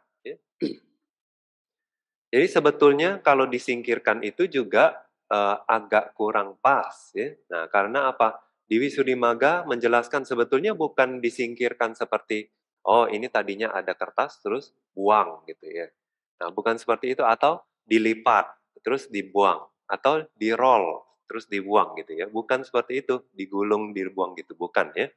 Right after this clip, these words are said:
Nah, jadi di sini dising-, eh, menyingkirkan kasina tuh maksudnya apa, ya? Tidak memperhatikan kasina tersebut, tetapi memberikan perhatian hanya pada ruang yang ditempati oleh kasina tersebut.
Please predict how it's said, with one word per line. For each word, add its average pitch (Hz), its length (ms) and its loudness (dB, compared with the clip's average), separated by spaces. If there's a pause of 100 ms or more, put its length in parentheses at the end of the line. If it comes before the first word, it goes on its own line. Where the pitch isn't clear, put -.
(540)
Nah, 82 240 -4
jadi 110 400 -2 (400)
di 101 120 -10
sini 123 280 -2
dising-, 120 400 -6
eh, 101 240 2
menyingkirkan 113 720 -2
kasina 139 480 0
tuh 156 160 -4
maksudnya 135 480 0
apa, 123 240 0
ya? 110 160 -2 (480)
Tidak 127 320 4
memperhatikan 123 960 0
kasina 104 480 0
tersebut, 101 640 0 (500)
tetapi 120 480 0
memberikan 110 640 -2
perhatian 110 640 0 (140)
hanya 143 340 -2
pada 107 320 2
ruang 143 480 2
yang 117 160 -4
ditempati 107 720 -2
oleh 104 320 0
kasina 120 460 -6
tersebut. 151 480 -4